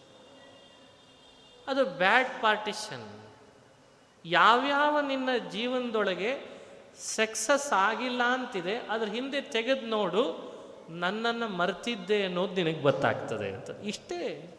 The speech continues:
ಯಾವ ಸಕ್ಸಸ್ ಆಗಿದೆ, ಅದ್ರ ಹಿಂದೆ ನನ್ ನೆನಪಿತ್ತು ಅಂತ ಇಟ್ಕೋ.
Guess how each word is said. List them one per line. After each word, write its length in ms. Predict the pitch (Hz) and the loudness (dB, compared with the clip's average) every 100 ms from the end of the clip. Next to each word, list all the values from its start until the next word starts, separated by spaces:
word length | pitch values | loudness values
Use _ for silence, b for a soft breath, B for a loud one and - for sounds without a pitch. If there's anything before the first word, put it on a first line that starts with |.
| - - - - - - _ _ _ - _ _ _ _ _ _ _ - | -20 -20 -20 -20 -20 -20 _ _ _ -20 _ _ _ _ _ _ _ -16
ಯಾವ 480 | 170 190 247 311 320 302 285 269 | 0 2 4 4 4 4 2 0
ಸಕ್ಸಸ್ 680 | - 220 220 - 285 - - | -2 -4 -4 0 0 2 2
ಆಗಿದೆ, 720 | 185 214 254 269 185 160 233 | 4 4 2 -2 0 0 -2
ಅದ್ರ 340 | - 180 180 | -4 -4 -2
ಹಿಂದೆ 400 | 180 214 226 240 | -4 -4 -2 -2
ನನ್ 140 | 226 180 | -2 -2
ನೆನಪಿತ್ತು 720 | 175 151 190 - 151 - 120 | -4 -6 -6 -6 -6 -6 -12
ಅಂತ 260 | 110 113 | -12 -12
ಇಟ್ಕೋ. 440 | 113 110 110 90 | -12 -14 -16 -16